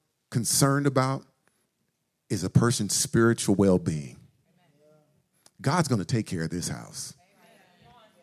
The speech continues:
I'm sorry, I, I, you don't, people that were here and left, I've, I've heard it as a pastor.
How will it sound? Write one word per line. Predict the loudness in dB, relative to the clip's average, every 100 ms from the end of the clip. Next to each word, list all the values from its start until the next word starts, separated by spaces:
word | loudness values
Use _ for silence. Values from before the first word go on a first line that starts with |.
| _ _
I'm | -2 0
sorry, | 2 2 2
I, | 0 -2 -2
I, | -6 -12 -2
you | -2
don't, | -2 -2 -2 -4 0
people | 4 6
that | 6 4
were | 4
here | 4
and | 4 4
left, | 4 4
I've, | 4 4
I've | 2 0
heard | 2 0
it | 0
as | -4
a | -4
pastor. | -4 -2 -4 -8